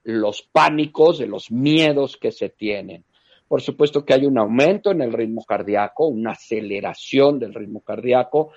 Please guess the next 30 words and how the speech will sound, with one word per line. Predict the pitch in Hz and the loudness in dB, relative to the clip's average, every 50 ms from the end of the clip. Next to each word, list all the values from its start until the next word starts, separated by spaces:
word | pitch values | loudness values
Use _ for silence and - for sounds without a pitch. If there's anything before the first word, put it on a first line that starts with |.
| _ _ _ _ - | _ _ _ _ -2
respiración | 117 117 - - 120 110 104 104 - 110 113 117 117 117 - _ _ | -2 -2 0 0 0 0 0 0 0 -2 -2 -2 -2 -6 -8 _ _
acelerada | - 101 98 - - 110 98 104 101 107 113 120 120 120 131 139 151 151 - _ _ _ _ _ | -10 -10 -8 -4 -4 -2 -2 0 2 2 4 4 4 4 4 2 0 -2 -8 _ _ _ _ _
al | 113 110 107 | -2 -2 -2
punto | - 123 127 123 127 131 123 117 | -2 -2 -2 0 2 2 2 2
de | 107 101 | 2 -2
llegar | 98 101 95 101 110 120 120 | -4 -4 0 2 4 4 4
a | 120 113 | 4 2
la | 101 101 98 - _ | 2 -2 -4 -6 _
hiperventilación, | - 123 131 - - 117 110 101 101 98 95 - 101 98 95 98 - - - 123 123 127 139 151 147 - _ _ _ _ _ _ - | -4 -4 -4 0 0 0 0 0 -2 -6 -8 -8 -8 -8 -8 -10 -8 -2 2 4 4 4 2 0 -2 -8 _ _ _ _ _ _ -2
hay | 113 117 113 | 0 0 0
sudoración, | - - 117 98 98 101 98 - - - 113 117 117 120 135 - - | -2 -6 -8 -8 -8 -8 -10 -12 -8 -2 2 2 4 2 2 -2 -4
hay | 117 110 101 - | -6 -8 -6 -6
temblores, | - 98 92 95 95 104 117 120 123 113 113 110 113 110 - _ _ _ _ _ _ | -8 -8 -8 -6 -2 2 4 4 4 4 4 2 2 0 -4 _ _ _ _ _ _
hay | - 117 117 | -4 -4 -2
sensaciones | - - 127 117 - 104 - - 113 117 120 120 117 113 120 | -2 -4 -4 -4 -4 -6 -4 -2 -2 -2 -2 -4 -4 -2 -2
de | 110 98 | -2 0
debilidad | 98 98 95 98 95 95 101 101 107 110 110 113 113 - - | -2 -6 -8 -8 -8 -6 -4 0 2 2 4 2 2 -2 -6
o | 110 98 | -10 -8
de | 110 - | -8 -10
cansancio, | - 92 90 90 - - 120 117 120 120 120 - - 113 110 107 117 - _ _ _ _ _ _ | -10 -12 -14 -14 -6 -2 -2 0 0 -2 -4 -8 -6 -6 -4 -4 -6 -8 _ _ _ _ _ _
porque | - 101 - - - | -12 -12 -12 -10 -8
se | - | -8
empiezan | 101 - - 110 104 - 117 113 110 | -8 -4 -4 -4 -4 -2 -2 -4 -4
a | - | -4
fatigar | - 104 - - 113 120 120 113 110 117 127 139 | -4 -4 -4 -4 -4 0 2 4 4 4 4 2
y | 107 | 0
empiezan | 117 - - 107 - 131 113 110 | -4 -4 -8 -8 -6 -6 -6 -6
a | 107 | -8
quererse | - 101 95 104 - - - 113 110 | -8 -8 -6 -6 -6 -2 0 0 2
dormir, | 110 107 107 104 113 117 113 120 139 151 | 2 2 0 0 0 0 0 0 0 -2